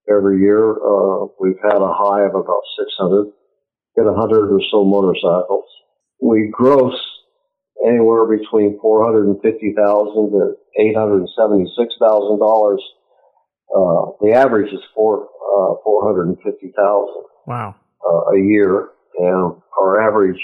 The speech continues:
Speaker 1: uh, net's better than th-, around three hundred and fifteen, three hundred twenty thousand.
Speaker 2: Wow.
Speaker 1: Uh, from the
Speaker 2: Tremendous.
Speaker 1: show. So
Speaker 2: Yeah.
Speaker 1: I, I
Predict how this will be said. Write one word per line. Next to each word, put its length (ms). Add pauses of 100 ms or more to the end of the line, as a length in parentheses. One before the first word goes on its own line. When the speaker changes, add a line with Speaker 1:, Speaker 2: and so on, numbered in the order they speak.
(120)
Speaker 1:
uh, 160
net's 420 (320)
better 280
than 220
th-, 280 (120)
around 380
three 200
hundred 300
and 380
fifteen, 580
three 140
hundred 240 (100)
twenty 280
thousand. 440 (320)
Speaker 2:
Wow. 400 (340)
Speaker 1:
Uh, 140 (160)
from 180
the 80
Speaker 2:
Tremendous. 40
Speaker 1:
show. 360 (120)
So 340
Speaker 2:
Yeah. 180 (240)
Speaker 1:
I, 40 (720)
I 140